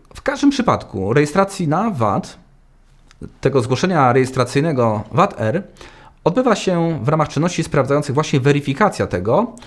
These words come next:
mianowicie z jakim podmiotem w istocie, hmm, administracja skarbowa ma do czynienia. I to może niektórych bulwersować, że jak to? Dopiero co rejestruję się na podatek vat, a już mam kontrolę.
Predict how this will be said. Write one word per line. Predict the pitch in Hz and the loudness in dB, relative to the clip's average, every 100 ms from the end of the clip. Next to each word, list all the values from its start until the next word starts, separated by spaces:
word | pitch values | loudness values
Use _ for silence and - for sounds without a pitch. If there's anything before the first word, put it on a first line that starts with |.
| - - - | -20 -16 -4
mianowicie | 208 160 165 208 226 262 - - _ | 0 2 2 2 0 -2 -8 -20 _
z | - 110 | -4 0
jakim | 220 254 294 | 2 2 2
podmiotem | 180 135 123 160 202 175 | 2 2 0 0 -2 -4
w | 104 123 | -6 -4
istocie, | - 160 - 160 156 156 - 160 160 | -2 -2 0 0 -2 -4 -12 -6 -2
hmm, | 139 131 | -2 -2
administracja | 117 135 127 233 233 139 | 0 0 0 0 0 -2
skarbowa | - 127 127 120 | 0 0 2 2
ma | 117 | 2
do | |
czynienia. | 107 - 101 71 123 - - - - - - | 0 -2 -2 -4 -8 -14 -20 -20 -20 -20 -12
I | 143 | 0
to | 240 240 175 - | 2 2 0 -2
może | 165 151 | 0 2
niektórych | 147 - 143 135 120 | 0 0 0 0 0
bulwersować, | 113 139 123 117 104 - - | 0 4 2 0 -4 -6 -8
że | 98 113 113 | -2 0 0
jak | - 147 - | 0 0 -2
to? | 78 - - - | -10 -12 -20 -8
Dopiero | 127 196 190 | -2 2 2
co | - | 4
rejestruję | 147 131 - 175 | 4 2 2 2
się | 143 131 | 2 0
na | 117 | 0
podatek | 117 107 107 | -2 -2 0
vat, | 180 190 - | 0 0 0
a | |
już | 139 | 0
mam | 123 113 | 0 0
kontrolę. | 117 104 104 - | -2 -4 -6 -8